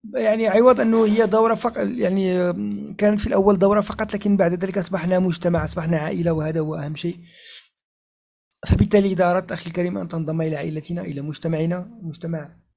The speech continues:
قناة العلم في الكذب، استغل العرض الموجود حاليا. هذا عرض قوي جدا، عرض تحصل فيه على دورتين، دورة التحليل الموجي ودورة البرايس أكشن،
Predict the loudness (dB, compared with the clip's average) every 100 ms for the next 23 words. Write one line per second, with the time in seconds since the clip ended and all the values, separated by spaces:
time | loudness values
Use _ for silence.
0 | _ -6 -6 -6 -8 -8 -8 -8 -4 -4
1 | -4 -14 _ _ _ _ -14 -6 -2 0
2 | 0 0 -2 -8 _ _ -6 -4 -4 -6
3 | -6 -4 -2 -4 -4 -6 -4 -2 -2 -2
4 | -2 -2 -2 -8 _ _ _ _ _ _
5 | _ _ -8 -2 -2 -2 -10 -14 _ -16
6 | -10 -6 -2 0 0 0 -2 -4 -6 -8
7 | -6 -6 -8 -12 -14 -10 -6 -6 -6 -6
8 | -6 -6 -8 -10 -10 -10 -10 -12 -8 -8
9 | -8